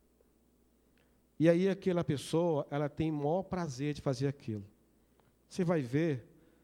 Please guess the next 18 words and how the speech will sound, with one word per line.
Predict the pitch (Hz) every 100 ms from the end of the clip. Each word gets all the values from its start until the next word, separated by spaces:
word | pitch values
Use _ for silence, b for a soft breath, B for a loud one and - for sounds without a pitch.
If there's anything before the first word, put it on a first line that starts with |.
| b b _
é | 139
porque | - 151 - 160 156 170 - -
ele | 202 185
tem | - 170 175 196
uma | 202 151
necessidade | 180 196 147 156 160
de | 151
ser | 143 165
aceito | 156 135 - - 170 151 - - - - _
naquela | 127 131 131 127
família. | - 120 113 104 101 - _ _ _ _ _ _ b b b b
E | 143
a |
única | 147 233 220 190
forma | 127 - 165 165 123 117 110
dele | 123
ser | 117 127
aceito | 110 - 170 151 - -